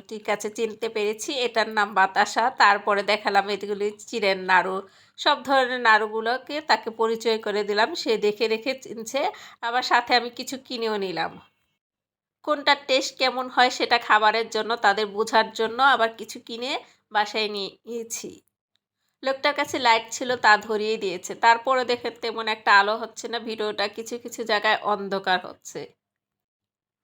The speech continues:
আর বিক্রেতা লোকটা খুবই ভালো ছিল, কি কি আছে আমার ছেলেদের সব সুন্দরভাবে নাম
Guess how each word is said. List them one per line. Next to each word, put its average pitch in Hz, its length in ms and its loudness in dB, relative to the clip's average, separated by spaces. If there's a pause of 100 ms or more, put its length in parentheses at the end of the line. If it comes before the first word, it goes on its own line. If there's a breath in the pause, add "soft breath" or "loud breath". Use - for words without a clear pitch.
(100)
আর 226 200 -2
বিক্রেতা 269 500 -2
লোকটা 262 320 -2
খুবই 294 360 0
ভালো 208 280 2
ছিল, 196 260 -8
কি 226 280 -10
কি - 240 -18
আছে 226 240 2
আমার 220 240 0
ছেলেদের 226 500 -2
সব 226 180 6
সুন্দরভাবে 233 720 -2 (140)
নাম 214 240 4